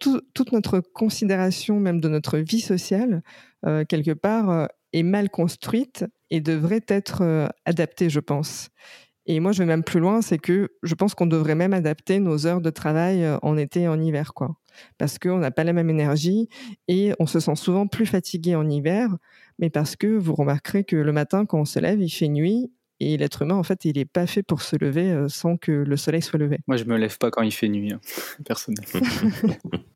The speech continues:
Speaker 1: Eh, eh ben, c'est un, c'est un effort qu'on fait et c'est ce que j'appelle un peu des micro-agressions.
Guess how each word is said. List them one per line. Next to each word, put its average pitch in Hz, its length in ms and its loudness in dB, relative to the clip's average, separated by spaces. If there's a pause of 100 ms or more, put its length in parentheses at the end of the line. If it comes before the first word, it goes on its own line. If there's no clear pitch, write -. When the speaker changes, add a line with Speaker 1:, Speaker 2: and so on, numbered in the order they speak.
(220)
Speaker 1:
Eh, - 140 2
eh 190 80 2
ben, 180 100 2
c'est 180 140 0
un, 180 160 2
c'est 185 140 2
un 180 80 4
effort 214 380 2
qu'on 185 200 2
fait 233 340 0
et 180 60 2
c'est 180 100 0
ce - 80 -4
que 175 60 2
j'appelle 165 300 2
un 160 80 0
peu 202 100 0
des 160 300 0
micro-agressions. 185 960 0